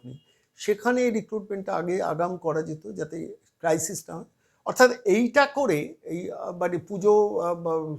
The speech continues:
শীতকাল, নভেম্বর, ডিসেম্বর, জানুয়ারি ইলেকশন এসে যাবে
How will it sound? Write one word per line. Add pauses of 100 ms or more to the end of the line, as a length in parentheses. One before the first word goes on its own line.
(160)
শীতকাল,
নভেম্বর,
ডিসেম্বর, (380)
জানুয়ারি
ইলেকশন
এসে
যাবে